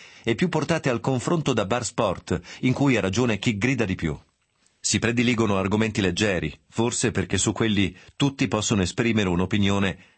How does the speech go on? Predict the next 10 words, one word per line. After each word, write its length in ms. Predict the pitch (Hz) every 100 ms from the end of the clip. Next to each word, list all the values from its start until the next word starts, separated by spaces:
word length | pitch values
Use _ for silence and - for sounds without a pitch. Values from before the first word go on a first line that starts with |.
| _
senza 380 | - - 110 95
una 160 | 98 85
preparazione 560 | 110 107 92 87 117
specifica, 800 | 87 - 92 127 104 95 - 82 - - - - _ -
a 100 | 160
quelli 180 | 170
più 140 | 135 135
specifici 640 | - 113 117 104 104 -
e 80 | 95
ponderosi. 680 | - 90 82 78 76 73